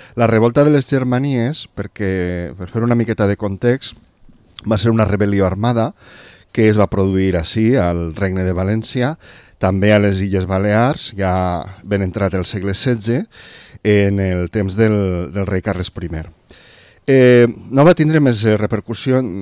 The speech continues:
eh, més enllà del Regne de València, és una cosa pròpia <laughs> valenciana, i,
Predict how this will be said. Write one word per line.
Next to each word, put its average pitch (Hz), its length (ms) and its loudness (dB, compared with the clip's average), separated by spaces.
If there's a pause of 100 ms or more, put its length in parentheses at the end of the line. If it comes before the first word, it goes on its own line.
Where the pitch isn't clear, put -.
(160)
eh, 90 320 -4
més 101 160 -2
enllà 101 240 0
del 98 140 0
Regne 95 240 -2
de 95 80 2
València, 131 340 0
és 120 80 -4
una 101 160 -2
cosa 92 300 -4
pròpia 98 580 -2
<laughs> 120 80 -2
valenciana, 107 840 -2 (680)
i, 139 400 6